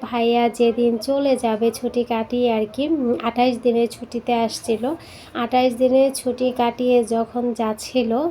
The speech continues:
তখনকার অ-, অল্প কিছুটা, আহ, ভিডিও ছিল, আমার ভাই ভিডিও করে নিয়ে আসছিল।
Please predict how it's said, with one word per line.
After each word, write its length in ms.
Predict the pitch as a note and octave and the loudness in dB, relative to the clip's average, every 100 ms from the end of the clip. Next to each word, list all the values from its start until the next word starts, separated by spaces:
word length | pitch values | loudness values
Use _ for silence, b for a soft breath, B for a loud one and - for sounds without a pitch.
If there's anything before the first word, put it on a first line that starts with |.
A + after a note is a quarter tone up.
| E4+ | -2
তখনকার 920 | B3 A3+ - A#3+ A#3+ A3+ A#3 A#3 A#3 A#3+ - | -2 -2 0 2 2 0 0 0 2 0 -2
অ-, 80 | - - | -8 -2
অল্প 360 | A3+ A3+ B3 B3 - - - - - - - | -2 0 -4 -6 -12 -20 -20 -20 -20 -20 -8
কিছুটা, 460 | B3+ - C#4 C4 | -6 -2 0 0
আহ, 360 | C#4+ D4 A#3+ G#3+ | 0 0 -2 0
ভিডিও 360 | A#3+ A#3+ B3+ A#3+ | 0 0 4 4
ছিল, 420 | - - A3 B3+ D4+ - - B B B B - | 2 -2 0 0 -2 -12 -20 B B B B -4
আমার 340 | A#3 A#3 A#3 | 0 2 2
ভাই 420 | A3+ B3 A#3 A#3 | 2 0 2 4
ভিডিও 340 | A#3 A#3 A#3+ A#3+ | 2 0 0 0
করে 280 | A#3+ A#3 A#3 | 2 4 4
নিয়ে 240 | A#3+ A#3 | 4 4
আসছিল। 640 | A3 G#3+ - A#3 G#3+ B3+ | 2 0 -2 -2 2 0